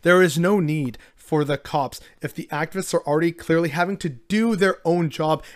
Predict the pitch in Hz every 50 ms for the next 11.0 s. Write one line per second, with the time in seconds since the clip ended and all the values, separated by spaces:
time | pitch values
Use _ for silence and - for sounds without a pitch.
0 | - - 165 165 165 156 - - - - 214 214 214 202 151 135 127 131 135 139
1 | 135 120 - - 87 - - - - - - - - - _ _ _ _ - -
2 | - - - 147 175 285 330 311 - - - - - _ _ - 214 214 214 208
3 | 160 - - _ _ _ _ - - 208 220 233 240 233 220 220 214 - - _
4 | _ - 185 185 - - - - - - - 160 151 156 - - - 147 135 -
5 | - - - - - - - - - 175 202 240 262 269 294 311 320 302 - -
6 | - - - _ - - 170 170 - - - - - 143 117 - - - - -
7 | 139 147 - - 160 160 170 170 170 170 165 - 170 165 - - - 156 151 -
8 | - 143 131 123 123 120 131 - _ - - - - - _ _ - _ _ _
9 | _ _ _ _ _ - 165 170 175 170 160 143 131 127 - 135 131 - - 156
10 | - - - - - _ _ _ _ _ _ _ - 135 147 151 151 147 139 127